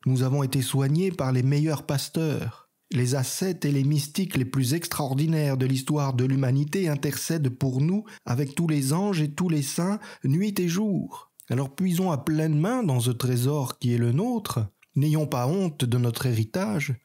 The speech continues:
Frères et sœurs, nous appartenons au Christ Jésus.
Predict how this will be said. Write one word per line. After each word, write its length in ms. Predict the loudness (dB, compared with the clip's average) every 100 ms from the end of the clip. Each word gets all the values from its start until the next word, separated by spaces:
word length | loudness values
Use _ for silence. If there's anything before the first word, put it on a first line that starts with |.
| _ -10
Frères 260 | -2 2
et 60 | 2
sœurs, 240 | 2 2
nous 220 | 2 2 2
appartenons 680 | 0 -4 0 2 2 2 0
au 120 | 0
Christ 400 | -2 -2 -2 0
Jésus. 680 | 2 2 2 0 0 -4